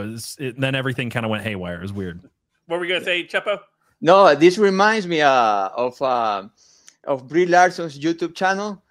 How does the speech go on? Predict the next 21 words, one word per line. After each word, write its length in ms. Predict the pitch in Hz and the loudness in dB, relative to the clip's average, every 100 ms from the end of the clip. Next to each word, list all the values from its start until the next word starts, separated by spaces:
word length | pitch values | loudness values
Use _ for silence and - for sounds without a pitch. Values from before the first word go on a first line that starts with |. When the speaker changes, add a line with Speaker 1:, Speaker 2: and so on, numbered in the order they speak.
| _ _ _ | _ _ _
Speaker 2:
Yeah. 320 | 165 156 143 - - | -6 -4 -4 -8 -16
Speaker 3:
Her, 60 | |
her 180 | 160 156 | -4 -4
first 360 | 151 185 226 190 | -2 -2 -2 -2
video 340 | 175 233 185 147 | -6 -2 -2 0
was 400 | 156 160 - _ 139 | 0 0 -4 _ -6
downvoted 600 | 143 190 190 180 202 185 | -2 -2 -2 -4 -4 -4
to 100 | 156 | -8
hell. 400 | 147 185 147 - _ _ _ _ | -4 -2 -2 -6 _ _ _ _
And 200 | 135 139 | -10 -4
just 160 | 160 190 | -4 -2
when 160 | 208 202 | -4 -6
it 80 | |
was 200 | 190 190 | -6 -4
about 640 | 175 151 185 185 170 156 _ | -6 0 0 2 0 -4 _
close 340 | - 175 175 | -4 -4 -4
to 180 | - 147 | -10 -10
be 440 | 135 165 165 151 143 | -6 -6 -6 -8 -12
more 340 | 143 143 165 | -8 -4 -4
downvotes 680 | 156 180 175 165 185 180 143 | 0 -2 0 -2 -4 -6 -6
than 240 | 139 131 | -6 -6